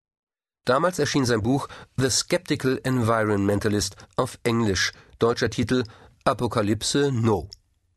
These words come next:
Eine Bilanz der Umweltlage des Planeten jenseits grüner Apokalyptik.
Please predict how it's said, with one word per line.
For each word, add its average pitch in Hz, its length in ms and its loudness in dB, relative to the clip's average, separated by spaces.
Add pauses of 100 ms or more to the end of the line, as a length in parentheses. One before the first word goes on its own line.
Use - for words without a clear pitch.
(200)
Eine 156 160 0
Bilanz 143 460 0
der 139 220 0
Umweltlage 101 800 2
des 98 160 -2
Planeten 107 580 0 (220)
jenseits 113 720 0
grüner 101 640 2
Apokalyptik. 92 880 -4